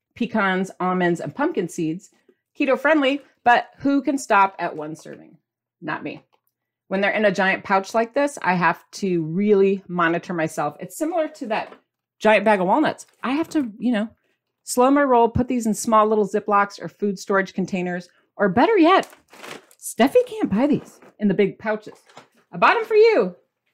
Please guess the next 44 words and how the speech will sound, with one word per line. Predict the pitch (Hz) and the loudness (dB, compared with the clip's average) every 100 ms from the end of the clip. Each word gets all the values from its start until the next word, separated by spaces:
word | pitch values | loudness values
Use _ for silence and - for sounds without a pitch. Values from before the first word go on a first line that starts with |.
| _ | _
to | 214 | -16
show | 392 403 | -10 -8
you | 294 | -8
today, | 240 202 185 | -8 -8 -6
but | 180 - _ - - - - - - - _ _ _ 131 | -8 -10 _ -20 -16 -16 -16 -20 -20 -20 _ _ _ -16
I'm | 131 147 | -6 2
risking | 311 - 359 | 2 4 2
my | 339 | 4
life, | 320 254 170 - | 6 4 2 -4
people. | 151 - - - _ | -12 -10 -16 -16 _
<laughs> | - - - _ _ _ _ _ - - - - | -16 -16 -18 _ _ _ _ _ -16 -14 -14 -12
So | - 196 | 0 4
that | 214 254 - | 6 4 4
is | 220 208 | 0 2
number, | 208 208 202 196 190 190 | 2 2 4 4 6 4
uh, | - 156 165 | 4 2 2
six, | - 156 - | 0 -2 -2
is | - 160 | -8 -4
nuts. | 175 - - - - - _ | -2 -2 -6 -16 -14 -16 _
So | - | -2
let's | 247 | 2
move | 320 320 | 2 4
on | 311 | 4
to | 277 | 2
number | 247 220 | 0 -4
seven. | - 214 240 403 _ _ _ | -2 -2 -2 -8 _ _ _
Everything's | 196 196 208 202 | -8 -4 -4 -4
working. | 202 202 254 | -6 -6 -8
You | 240 | -8
can | 185 | -12
hear | 196 | -12
me. | 196 247 _ _ _ _ _ | -14 -16 _ _ _ _ _
It's | _ | _
all | 185 | -8
good. | 180 202 226 _ _ _ _ _ _ | -6 -6 -6 _ _ _ _ _ _
I | 175 | -10
froze | 185 185 185 | -4 -4 -6
here | 190 | -6
and | 185 | -4
there, | 175 175 | -4 -6
but | 175 156 _ _ _ _ _ _ _ | -6 -10 _ _ _ _ _ _ _
we're | 175 | -8
picking | 175 202 196 | -4 -4 0
up. | 202 | -2